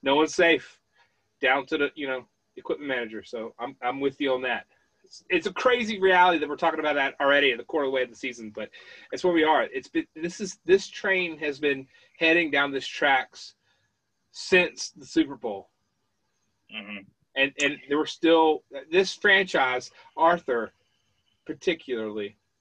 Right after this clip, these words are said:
Speaker 1: but this franchise as a whole, the Atlanta Falcons have not gotten over that Super Bowl. Um, there's too many similarities, too many, like, familiar faces on this team. It might be time to just go ahead and do it.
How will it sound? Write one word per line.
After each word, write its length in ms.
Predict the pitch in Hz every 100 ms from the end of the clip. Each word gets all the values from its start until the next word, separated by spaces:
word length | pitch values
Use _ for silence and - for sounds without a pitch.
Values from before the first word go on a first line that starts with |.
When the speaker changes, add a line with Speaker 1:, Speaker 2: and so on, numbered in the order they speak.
| -
Speaker 1:
but 140 | 127
this 240 | 139 139 - -
franchise 580 | - 196 196 196 180 -
as 60 | 156
a 20 |
whole, 200 | 151 143
the 100 | 127
Atlanta 240 | 135 165 160
Falcons 380 | 147 135 104
have 180 | - 120 -
not 340 | 123 127 -
gotten 220 | 120 113
over 140 | 113 107
that 120 | 101
Super 180 | - 92
Bowl. 180 | - - _ _ _ _ _ _ _ _ _ -
Um, 200 | 117 110
there's 160 | 107 -
too 160 | 165
many 140 | 165 151
similarities, 680 | 170 156 143 143 139 127
too 140 | - 143
many, 340 | 139 139 - -
like, 160 | 113 - _ _
familiar 340 | - 143 139
faces 340 | 131 127 120
on 120 | 120 117
this 140 | 104
team. 300 | 127 117 107 _ _ _ _ _ -
It 120 | 117
might 180 | 120 113
be 80 |
time 320 | 110 120 113 104
to 60 |
just 200 | 104 101
go 120 | 110
ahead 120 | 107 107
and 100 | 104
do 160 | 98
it. 120 | 90